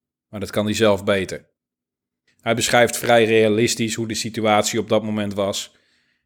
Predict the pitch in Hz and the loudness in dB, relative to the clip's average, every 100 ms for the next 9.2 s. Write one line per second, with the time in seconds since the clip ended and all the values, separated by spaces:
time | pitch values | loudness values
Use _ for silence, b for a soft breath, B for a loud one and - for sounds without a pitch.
0 | _ 131 127 127 151 147 131 131 135 143 | _ -2 4 6 6 4 0 0 0 4
1 | 135 127 123 139 147 139 117 127 117 110 | 4 4 2 0 2 0 4 4 2 -4
2 | 92 87 _ _ _ _ _ _ _ _ | -8 -14 _ _ _ _ _ _ _ _
3 | _ _ _ _ _ - 117 131 117 117 | _ _ _ _ _ -4 -2 0 4 4
4 | 120 120 117 113 127 117 113 110 110 113 | 4 2 2 4 4 4 4 2 2 2
5 | 131 113 110 113 107 101 113 107 131 - | -2 -2 -2 0 -2 0 2 4 2 -2
6 | - 110 107 131 123 113 107 101 131 - | -12 -8 0 2 4 4 2 0 -6 -10
7 | _ _ _ _ _ - 113 123 117 113 | _ _ _ _ _ -6 2 4 4 2
8 | 120 120 - 120 110 107 110 110 104 101 | 2 0 0 0 4 2 2 -2 0 -2
9 | 82 - | -4 -10